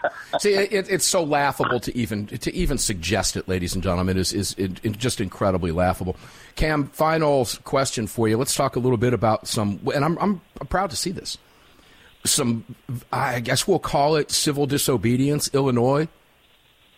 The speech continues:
very low compliance with Pritzker's January tenth designation for the deadline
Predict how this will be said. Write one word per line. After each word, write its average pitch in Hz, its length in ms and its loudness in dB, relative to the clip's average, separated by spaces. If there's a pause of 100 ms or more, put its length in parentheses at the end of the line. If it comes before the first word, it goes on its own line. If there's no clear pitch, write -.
(240)
very 143 600 2
low 120 200 4
compliance 104 680 -2
with 107 160 -6
Pritzker's 107 580 -2
January 104 600 0
tenth - 580 -6 (960)
designation 101 760 0
for 101 640 0
the 98 300 -4
deadline 101 680 0